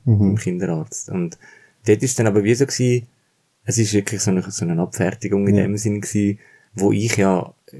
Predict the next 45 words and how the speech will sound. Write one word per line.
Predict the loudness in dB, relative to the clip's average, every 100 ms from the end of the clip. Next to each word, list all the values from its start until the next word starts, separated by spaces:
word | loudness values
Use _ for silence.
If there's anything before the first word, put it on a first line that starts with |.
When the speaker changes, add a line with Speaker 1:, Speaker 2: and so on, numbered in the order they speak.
| -6
Speaker 2:
weil | -2 -2
ich | -2
ja | -2
genau | 0 2 2
auch | 2
den | 2
Hinterblick | 0 0 0 -2 -2
absolut | -6 -6 -4 -2 -2 -2
kenne | 2 2 2
und | 0 0
auch | -2
ein | -4
völliges | -2 0 0 -4
Verständnis | -4 -2 -2 -4 -6
dafür | -6 -4
habe, | -2
das | -4 -6
soll | -6
jetzt | -6 -8
keine | -12
Kritik | -8 -8 -4 -6 -4
gegenüber | -2 0 0 0
deren | 0 0 -2
Arztpraxis | -4 -6 -4 2 4 6 4
Speaker 1:
Mhm. | 0
Speaker 2:
sein. | -4 -10 -18 -18 -20 -4
Ähm, | 2 4 2 -2 -10 _ -20 _ _ _
aber | 4 4
in | 4
dem | 4
Moment | 4 4 2 2
habe | 2 2
ich |
dann | 2 2
schon | 2
auch | 2
gedacht, | 0 -2
ja, | -4
das | -4 -8
ist | -6
jetzt | -6 -2
auch | -2
für, | 0 0 0 -8 -12 -12 -14
für, | -10 -4 -2 0
äh, | 0 0 -4